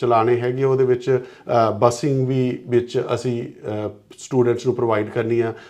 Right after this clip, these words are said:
ਉਹਦੇ 'ਚ ਜਿਹੜੀ ਪੋਰਟੇਬਲਸ ਨੂੰ ਅਸੀਂ ਜੇ ਮੂਵ ਕਰਨਾ ਹੈ, ਜਾਂ ਉਹਨਾਂ ਦੀ ਸਾਂਭ ਸੰਭਾਲ ਹੈ, ਜਾਂ ਨਵੇਂ ਪੋਰਟੇਬਲ, ਉਹ ਵੀ ਖਰਚਾ ਉਹਦੇ ਵਿੱਚੋਂ ਹੀ ਜਾਣਾ ਹੈਗਾ, ਜਿਹੜਾ ਕਿ ਬਜਟ ਦੇ ਵਿੱਚ ਸਾਨੂੰ on top ਨਹੀਂ ਮਿਲਦਾ।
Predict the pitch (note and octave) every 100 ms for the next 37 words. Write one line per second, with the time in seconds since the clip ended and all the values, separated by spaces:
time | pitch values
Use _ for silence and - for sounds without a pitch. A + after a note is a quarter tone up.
0 | - C#3+ C#3 B2+ B2+ B2+ B2+ C#3 B2+ C3
1 | B2+ B2+ A#2+ C3+ B2+ B2 C#3 B2 B2+ B2
2 | C#3+ F3+ F3 C3+ C3 B2+ B2+ B2+ C3 B2
3 | C#3 D3 F#3+ F3+ D3+ C#3 A#2 A2+ A2+ A#2
4 | A#2 A#2+ B2 B2+ B2 A#2+ A#2+ A#2+ A#2+ -
5 | - - D#3+ F#3+ F#3 D#3 B2 D3+ D3 D3+
6 | C3+ C3 C#3 C3 B2 A#2+ A2 B2 A#2+ A2+
7 | - _ A2 C3 D#3 D3+ D#3+ F#3 A3+ -
8 | A#2+ A#2+ A#2+ C3+ C3+ C#3+ C3+ C3+ C#3+ C#3
9 | F#3 F#3+ - D#3+ D#3 D#3 D#3 C#3+ - D3+
10 | C3 G2+ D#2 D2+